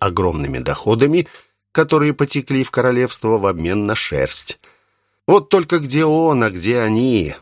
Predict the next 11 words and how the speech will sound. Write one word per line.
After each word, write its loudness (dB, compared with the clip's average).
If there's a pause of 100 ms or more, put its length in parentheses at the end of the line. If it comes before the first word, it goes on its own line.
Олег 2
даже 0
чуть -2
не 2
застонал 0
вслух. -4
Проблемы 0
накатывались, -2
как -6
снежный 0
ком. -2